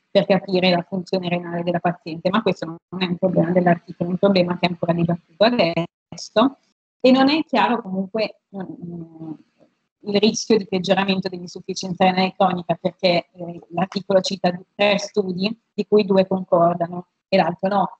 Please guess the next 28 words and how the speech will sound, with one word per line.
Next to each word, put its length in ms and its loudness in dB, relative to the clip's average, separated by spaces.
e 300 -8
comunque 360 0
hanno 160 0
una 240 -10
numerosità 560 -2
che, 220 -4
mettendo 540 -8
insieme 300 -4
tutti 260 -10
gli 100 -2
studi, 520 -2
arriviamo 960 -2
scarsamente 680 -2
a 80 -6
settanta 380 -10
pazienti. 720 -8
E 180 -2
questo 300 0
sempre 300 0
non 100 2
è 60 6
un 80 4
problema 240 4
dell'articolo, 580 2
ma 80 2
è 40 0
un 80 2
problema, 540 0